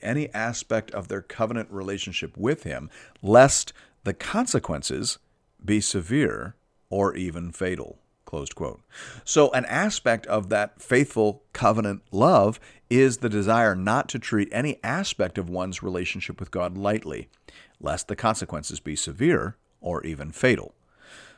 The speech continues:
Thus, remaining sin is diligently rooted out and repented of. In biblical faith,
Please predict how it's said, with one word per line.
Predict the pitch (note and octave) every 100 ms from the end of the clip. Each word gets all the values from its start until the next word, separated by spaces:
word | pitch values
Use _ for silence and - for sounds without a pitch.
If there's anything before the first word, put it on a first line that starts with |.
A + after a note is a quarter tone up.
| _ -
Thus, | G#2 - -
remaining | F#2+ G2 A#2+ C3+ G2 F2+
sin | - - - F3 D#2+ G2+ -
is | G#2+ F#2+ F2
diligently | - B2 C#3 B2+ A2 G#2 G2+ F#2
rooted | E2 G2+ G#2+ F2+ -
out | C#2+ B1 E2 - _ _
and | - C#2 D2
repented | E2 - B2+ A#2 F#2+
of. | - A2 - _ _ _ _ _ - - -
In | G2 G2+
biblical | C3 F#3+ F3+
faith, | E3+ F2+ F#2